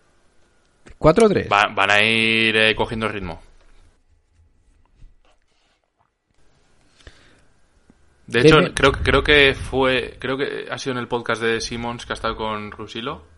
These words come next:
Speaker 2: que de-,
Speaker 1: Ujú.
Speaker 2: decían que, que si tú eres los Suns, dices, eh, "¿prefiero evitar a Lakers o prefiero cogerles pronto?". Porque si evitas, si lo evitas ahora, ya igual no los evitas luego, ¿sabes?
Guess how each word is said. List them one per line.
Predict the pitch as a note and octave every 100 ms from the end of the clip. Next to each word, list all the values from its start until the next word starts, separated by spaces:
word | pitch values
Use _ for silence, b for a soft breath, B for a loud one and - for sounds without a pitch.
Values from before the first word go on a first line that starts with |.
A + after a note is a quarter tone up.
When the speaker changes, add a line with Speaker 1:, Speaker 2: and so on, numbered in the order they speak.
| _ _ _ - - - - - _ _ -
Speaker 2:
que | A#2
de-, | G#2 G2+ G2+ G2+
Speaker 1:
Ujú. | G#2 A2
Speaker 2:
decían | B2+ A#2+
que, | C3 A#2 A#2 A#2 A2+ A2
que | A#2
si | A2 A2
tú | A#2+
eres | A#2+
los | A#2 A2
Suns, | C3 C#3+ D3+ - -
dices, | A2+ G#2 G2+ G2 F#2+ - G2+ _ _
eh, | - G#2 A2 G2
"¿prefiero | G#2+ G#2+ C#3+
evitar | D3+ D3 C#3+
a |
Lakers | D3+ D#3+ G#3 G#3+ -
o | - A#2+
prefiero | A#2 C#3 C#3+
cogerles | C#3 B2+ B2+ A#2+
pronto?". | - F#2+ F#2 E2+ - _ _ _ _ _ _ _ _ _ _ _ - - - - _ _ -
Porque | A2+ A2+ G#2+
si | A2+
evitas, | A2 A#2+ B2+ B2+
si | -
lo |
evitas | A2+ B2
ahora, | B2 B2+ D#3
ya | D3+ D3 D3 D3+ D3 C3+
igual | C#3+ C#3+
no | D3+
los | C#3+
evitas | A#2+ A2 G#2
luego, | D3 B2+
¿sabes? | G2+ D3+ - -